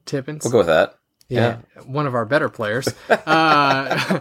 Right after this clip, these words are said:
Speaker 1: <laughs> dunked over two players instead of just one.
Speaker 2: No, sir, they, they, they were, they had their heads lowered,
Speaker 1: Like we
Speaker 2: though.
Speaker 1: do. Uh, no, I mean,
Speaker 2: They, they had their heads lowered. They,
Speaker 1: whatever.
Speaker 2: they were looking, looking
Speaker 1: Whatever.
Speaker 2: down, you know.
Speaker 1: Two.
Speaker 2: Well, <laughs>
Speaker 1: Two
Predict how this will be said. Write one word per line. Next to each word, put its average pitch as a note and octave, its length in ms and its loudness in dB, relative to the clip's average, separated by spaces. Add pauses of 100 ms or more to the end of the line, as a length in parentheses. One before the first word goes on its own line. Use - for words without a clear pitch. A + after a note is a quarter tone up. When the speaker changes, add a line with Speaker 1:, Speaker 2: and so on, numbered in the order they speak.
Speaker 1:
<laughs> - 100 -20
dunked G#3+ 260 2
over F3 200 0
two C#4+ 560 2
players G#2 640 -14
instead D3 320 -14
of C3 80 -12
just C3 240 -16
one. D#3+ 240 -4
Speaker 2:
No, D3 120 6
sir, C#3+ 140 2
they, B2 140 2
they, A#2+ 160 2
they A#2+ 140 4
were, B2 180 0
they G#2+ 160 0
had A2+ 100 0
their G2+ 80 0
heads F2 220 -4
lowered, D#2 340 -8
Speaker 1:
Like D#2 180 -6
we F3 60 -4
Speaker 2:
though. F#3+ 120 -6
Speaker 1:
do. - 60 -20
Uh, A3 300 -6
no, B3 240 -8
I - 20 -12
mean, D4 140 -12
Speaker 2:
They, C#4 100 2
they C#3 100 0
had B2+ 100 0
their G#2 80 -2
heads G2 180 -4
lowered. F#2 220 -4
They, - 80 0
Speaker 1:
whatever. B2+ 240 4
Speaker 2:
they A#2 60 4
were A#2 60 2
looking, G#2 220 -6
looking G2+ 220 -8
Speaker 1:
Whatever. B3+ 460 -8
Speaker 2:
down, - 20 -18
you F3+ 80 -18
know. F3+ 60 -16
Speaker 1:
Two. F4 800 2
Speaker 2:
Well, - 600 -6
<laughs> - 160 -8
Speaker 1:
Two F4+ 240 0